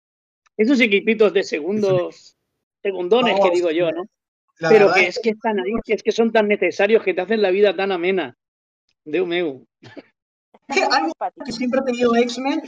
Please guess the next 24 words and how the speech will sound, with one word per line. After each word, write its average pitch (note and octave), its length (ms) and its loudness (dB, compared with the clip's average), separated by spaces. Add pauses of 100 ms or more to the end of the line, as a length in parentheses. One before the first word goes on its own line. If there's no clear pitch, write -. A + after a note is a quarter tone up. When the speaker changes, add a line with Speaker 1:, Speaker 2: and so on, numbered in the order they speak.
Speaker 2:
es A3+ 160 -2
de B3 100 -2
que - 140 -16
cuando E3+ 240 -4
juntas B3+ 520 -2
personajes G3+ 560 -6
así F#3+ 220 -10
raros, G3 440 -2
o - 40 -16
sea, F#3 220 -6 (380)
muchas C#4 360 0
veces D4 360 -4
el, F#3 280 -8
el F3 140 -2
gustito G#3+ 720 0
cuando F3+ 180 -4
se E3 140 -6
anuncia A#3 340 -4
una A3+ 120 -4
nueva A3+ 160 -2
serie A3+ 240 -2
mutante G#3 480 -4
es A#3 140 -6
saber F#3 240 -2